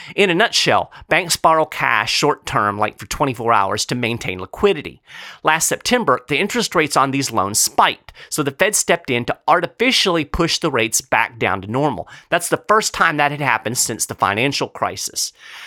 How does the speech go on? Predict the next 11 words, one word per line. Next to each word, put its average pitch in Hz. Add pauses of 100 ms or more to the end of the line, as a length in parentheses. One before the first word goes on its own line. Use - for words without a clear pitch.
(120)
There 185
were 190
a 170
couple 302
of 185
coincidental 151
things 117
that 110
happened 131
that 107
caused 160